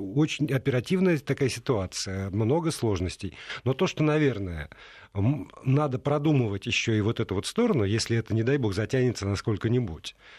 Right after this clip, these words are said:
что надо людей обучить работать на этих платформах, пояснить возможности этих платформ.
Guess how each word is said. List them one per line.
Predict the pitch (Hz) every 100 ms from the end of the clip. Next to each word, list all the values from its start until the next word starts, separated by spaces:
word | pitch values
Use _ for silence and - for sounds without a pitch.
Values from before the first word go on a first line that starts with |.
| -
что | - 127 123 120
надо | 127 120 123 117
людей | 117 120 143 156
обучить | 123 120 127 117 -
работать | 107 95 98 95
на | 98
этих | 95 92
платформах, | - 92 - 90 90 -
пояснить | - 107 - 139
возможности | 127 135 135 117 95 98 - 107
этих | 98 101
платформ. | 98 90 - 87 82